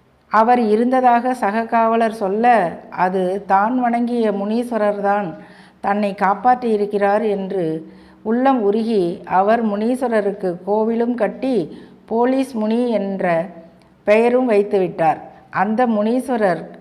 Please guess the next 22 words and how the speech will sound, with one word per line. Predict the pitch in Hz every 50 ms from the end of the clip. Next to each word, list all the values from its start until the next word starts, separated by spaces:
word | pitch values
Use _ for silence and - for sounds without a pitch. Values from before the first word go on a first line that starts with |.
| - - - - _ _ _ _
காவலர் | - 190 196 214 226 240 247 247 254 247 240 233 -
சீருடையில் | 214 220 220 226 226 214 208 196 175 165 160 160 165 202 214 - - - - _ _ _ _ _ _ _ _ _ _ _ _ _ -
காவலர்கள் | - 190 196 214 233 247 254 254 247 247 240 254 254
வைத்திருக்கும் | 226 202 202 208 208 - 226 220 208 208 - 185 180 185 185
கைத்தடியுடன் | 185 190 196 220 247 233 - 240 226 214 220 220 214 208 208 214 233
காட்சியளிப்பார். | 233 220 202 208 208 - 214 190 185 175 180 - 165 160 - - - - - - - _ _ _ - _ _ _ _
நானும் | - 190 190 190 196 226 254 277 285 285 269
எனது | 247 226 214 208 202 202 196
அம்மாவுடன் | 180 180 190 208 226 240 240 233 220 202 185 185 175
அங்கு | 170 175 202 220 247 233
சென்று | 247 247 208 190 175 170 170 160 160 175 202 220 208
கோரிக்கையை | - 214 226 226 240 240 233 - 220 208 202 190 190 190
எழுதி | 185 190 202 220 226 233 214
போட்டுவிட்டு | 190 196 202 208 202 208 202 185 175 180 - 247 247
வந்தேன். | 226 202 202 196 196 190 135 107 - - - - - - - - - _ _ -
ஒரு | 196 202 208 214 233 254 254
வருடம் | 240 233 220 226 226 247 254 247
கழித்து | 247 220 202 202 220 220 214 - 220 208 180 165 160 170
நான் | 185 185 190 202 220 240 240
சென்ற | - 220 214 226 226 240 233
அதே | 208 185 185 196 208 220 233
மாதத்தில் | 233 226 208 208 202 196 196 - 202 196 175 160 - -